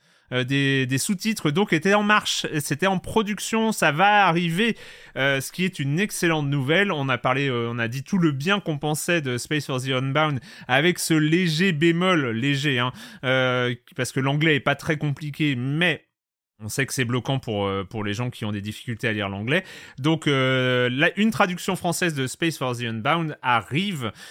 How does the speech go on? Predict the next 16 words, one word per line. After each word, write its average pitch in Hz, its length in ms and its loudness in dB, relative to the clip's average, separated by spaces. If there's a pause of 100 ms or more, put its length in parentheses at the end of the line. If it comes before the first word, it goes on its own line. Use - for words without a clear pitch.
(160)
Et, 117 180 0
euh, 110 240 0
c'est 110 140 -6
vrai 131 160 0
qu'une 139 380 -2
fois 147 160 -2
que 143 40 -4
ce 123 100 -10
sera 113 180 -6
traduit 110 260 -6
en 101 80 -6
français, 107 420 -6
plus 180 320 -8
d'excuses, 151 680 -4
il 110 160 -6
va 120 180 -2